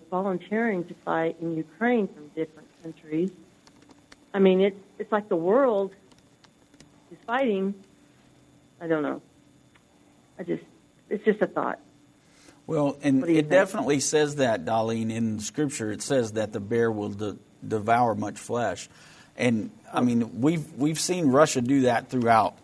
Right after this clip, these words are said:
Speaker 2: uh, time. You know, they've done that as long as there's been a Russia. That's kind of been a conquest there. That's why when we talk about the four horsemen and we talk about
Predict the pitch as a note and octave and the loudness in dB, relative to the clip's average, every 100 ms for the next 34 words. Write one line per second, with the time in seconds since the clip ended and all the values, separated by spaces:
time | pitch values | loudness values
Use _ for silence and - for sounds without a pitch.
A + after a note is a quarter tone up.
0 | - - A2+ G2+ F2 - - C3 D#3 A2+ | -8 -2 0 -2 -6 -14 -4 2 4 4
1 | G#2+ A2+ A2+ A2 A2+ A2 B2 A#2+ A2+ A2 | -2 -6 -4 -2 -4 0 0 2 0 -4
2 | - - - - - - A2 A2+ A#2+ C3 | -8 -20 -20 -20 -20 -8 -6 0 4 4
3 | G#2+ A2+ G#2 A#2+ G#2+ A2 D3 - G2+ G2+ | 2 -4 -2 -2 0 4 4 2 -4 -4
4 | G#2 - - A#2 G2+ A2 G#2 F#2+ E2+ G2+ | -6 -8 -4 -4 -2 -4 -4 -6 -6 -8
5 | - C3 C3+ G#2+ G2 F2 A2+ G2 A#2+ C3+ | 0 2 2 0 -4 -4 -4 2 2 2
6 | D3 B2+ A#2+ B2+ B2 A#2 E3+ E3 C#3 B2 | 2 4 4 2 2 2 2 2 2 0
7 | G#2+ - C#3 A#2+ C#3+ D#3 C#3 A#2 A2+ G#2+ | -2 -2 -2 2 0 0 -4 -4 -6 -2
8 | C#3+ B2+ B2+ A2+ G#2+ | 0 0 0 0 0